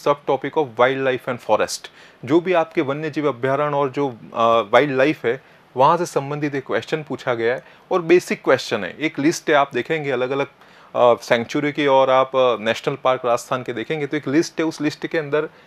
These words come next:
की चीज़ें, काफ़ी एक सुपरफिशियल आपका पेपर रहा है।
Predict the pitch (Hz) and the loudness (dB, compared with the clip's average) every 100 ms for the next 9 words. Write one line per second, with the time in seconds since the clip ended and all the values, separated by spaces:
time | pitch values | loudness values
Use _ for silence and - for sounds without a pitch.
0 | _ - 156 135 123 120 156 160 202 196 | _ -4 -2 -2 -2 0 2 2 2 -2
1 | - 160 185 170 165 170 156 - 143 107 | -2 0 2 0 -2 0 0 2 2 2
2 | - 98 92 - | 2 0 -2 -10